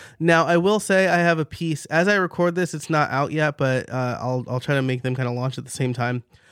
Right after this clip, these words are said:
Um, so I'll link to this piece that I wrote for the podcast host, where I dig deeper into how YouTube podcast works, how everything's organized,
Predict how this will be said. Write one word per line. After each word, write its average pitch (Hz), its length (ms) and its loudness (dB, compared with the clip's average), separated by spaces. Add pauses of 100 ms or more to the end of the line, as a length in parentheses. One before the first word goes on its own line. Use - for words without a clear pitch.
(240)
Um, 139 200 0
so 151 160 0
I'll 139 240 0
link 160 220 0
to 175 100 -2
this 156 180 -2
piece 143 320 -6
that 139 120 0
I 131 80 2
wrote 131 380 -2
for 127 600 -2 (760)
the 139 160 -4
podcast 139 760 0
host, - 500 -6 (720)
where 139 360 0
I 139 300 0 (120)
dig 147 580 -2
deeper 175 560 0
into 151 720 0
how 135 460 0
YouTube 131 580 -4
podcast 117 800 -6
works, 135 400 -4
how 139 220 2
everything's 131 540 -6
organized, 170 720 2